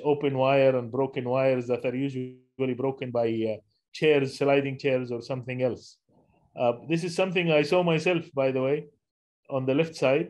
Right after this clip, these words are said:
Uh, the, they put a plug and they put one ten, two twenty. Now this is diminishing with the new, uh, building codes. However, there are still some old hospitals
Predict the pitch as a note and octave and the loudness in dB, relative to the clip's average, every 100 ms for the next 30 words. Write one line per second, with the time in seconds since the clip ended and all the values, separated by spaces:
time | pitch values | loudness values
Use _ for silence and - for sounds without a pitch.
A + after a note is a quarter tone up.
0 | - _ B2+ A#2+ A#2 A2 A2 G#2+ F#2+ D2 | -10 _ -8 -6 -6 -6 -8 -10 -10 -12
1 | C#2 A#2 C3 C#3 F3 E3+ D3+ D#3 E3+ F3+ | -14 -2 0 0 0 -2 -2 2 2 0
2 | E3 _ _ _ _ _ _ _ - C#3 | -10 _ _ _ _ _ _ _ -8 -4
3 | C#3+ C#3+ E3 E3 - - D#3 E3+ E3 F3+ | 0 0 0 -6 -14 -2 0 0 0 -2
4 | F3+ E3+ E3+ D#3+ D#3+ C#3+ A2 G#2 C#3+ D#3+ | -2 0 0 0 -6 -6 -10 -12 -4 0
5 | F#3 E3+ F3 E3+ D3 B2+ B2+ D#3+ F#3 E3 | 0 0 -2 -2 -4 -4 -2 0 -2 -2
6 | C#3+ F3 - _ _ _ B2+ C3 C3+ C3+ | -6 -8 -12 _ _ _ -4 -2 -2 -2
7 | D3 D#3+ D3+ C#3 C3 B2 A#2+ A#2 A2+ A2+ | -2 -2 0 0 2 2 2 0 -2 -4
8 | A2 G#2 G2+ G2+ B2+ D#3+ D3+ C#3 C#3+ D#3 | -6 -8 -12 -6 -2 -2 -2 -2 0 0
9 | D#3+ D3 E3+ D#3+ C#3 C#3 C#3 - F3 E3 | 0 0 2 0 0 -2 -2 -4 -6 -4
10 | D3 D3+ D#3 C#3 D#3 - C#3+ D3 C#3+ | -4 -4 -4 -4 -4 -6 -4 -4 -4